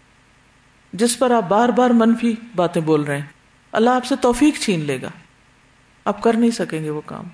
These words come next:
اس کا چاہے تجربہ بھی کر لیں اور لکھ لیں، نصیحت لکھ لیں۔ مثلاً کوئی شخص آ کے کوئی خبر سنا رہا ہے، آپ کہتے ہیں، "یہ تو ہونے کا ہی نہیں۔" مت کہیں یہ،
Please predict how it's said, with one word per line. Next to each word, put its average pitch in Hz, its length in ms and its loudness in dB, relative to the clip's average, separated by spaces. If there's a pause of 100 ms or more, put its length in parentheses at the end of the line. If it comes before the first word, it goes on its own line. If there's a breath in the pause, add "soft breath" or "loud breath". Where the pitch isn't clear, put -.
(800)
اس 226 140 -2
کا 247 100 2
چاہے 240 200 0
تجربہ 285 440 2
بھی 311 120 2
کر 294 200 2
لیں 311 100 -2
اور 311 80 2
لکھ 285 360 0
لیں، 185 100 -2 (300)
نصیحت 277 440 4
لکھ 180 180 -2
لیں۔ - 240 -14 (1200)
مثلاً 285 320 0
کوئی 302 160 2
شخص 302 360 -2 (140)
آ 220 140 2
کے 247 140 -2
کوئی 240 140 -2
خبر 226 240 2
سنا 190 320 -2
رہا 202 80 0
ہے، - 60 0
آپ 196 120 -4
کہتے 220 180 -2
ہیں، 220 80 0
"یہ 220 40 -6
تو 208 80 0
ہونے 190 240 2
کا 185 100 -4
ہی 156 100 -2
نہیں۔" 139 140 -6 (840)
مت 349 220 0
کہیں 311 300 2
یہ، 160 120 -2